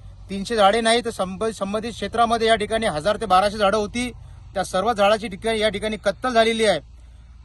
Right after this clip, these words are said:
शासनाच्या काही, आपल्या या फॉरेस्टच्या काही अधिकाऱ्यांना मी या ठिकाणी अगोदर भ्रमणध्वनीवरून त्यांना या ठिकाणी तक्रारी केल्या. त्यांनी त्या तक्रारीची दखल घेऊन काल परवा या ठिकाणी लोकं पाठवलेत. काल या ठिकाणी आरएफओ आले होते,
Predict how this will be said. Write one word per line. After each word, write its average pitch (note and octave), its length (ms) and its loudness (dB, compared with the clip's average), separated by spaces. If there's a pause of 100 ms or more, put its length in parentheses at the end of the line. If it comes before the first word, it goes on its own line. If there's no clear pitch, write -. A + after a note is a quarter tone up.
(120)
शासनाच्या A3 540 2
काही, A#3 220 2
आपल्या A3+ 220 0
या A3+ 100 8
फॉरेस्टच्या G3+ 420 -4
काही A3 180 -2
अधिकाऱ्यांना A3 680 -2
मी A3 120 -4
या A3 120 0
ठिकाणी A3 360 -4
अगोदर G#3 420 -2 (580)
भ्रमणध्वनीवरून G#3 560 0
त्यांना A3 240 2
या A3 100 4
ठिकाणी G#3 300 0
तक्रारी A3 400 2
केल्या. A#3 300 2 (460)
त्यांनी F#3 180 -4
त्या A3+ 100 2
तक्रारीची G#3+ 380 0
दखल G#3 300 0
घेऊन A3+ 200 -2
काल G3+ 200 0
परवा A3 260 0
या A3 60 2
ठिकाणी G#3 300 -2
लोकं G3+ 220 0
पाठवलेत. A3 400 2 (460)
काल G3 180 2
या A3+ 120 6
ठिकाणी A3+ 460 2
आरएफओ G3 440 0
आले A#3 200 4
होते, A#3+ 380 2